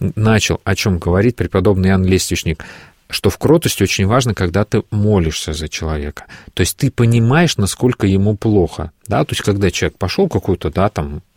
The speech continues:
э, злобу, да, какую-то выгружать. То есть здесь некая способность сказать, что: «Да, брат, я понимаю, как тебе плохо, да, я понимаю, что тебе тяжело». И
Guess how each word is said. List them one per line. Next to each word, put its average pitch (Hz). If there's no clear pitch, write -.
э, 90
злобу, 95
да, 90
какую-то 90
выгружать. 85
То 104
есть -
здесь 98
некая 127
способность 123
сказать, 101
что: -
«Да, 95
брат, 92
я 110
понимаю, 113
как 107
тебе 98
плохо, 92
да, 110
я 101
понимаю, 113
что -
тебе 98
тяжело». 101
И 107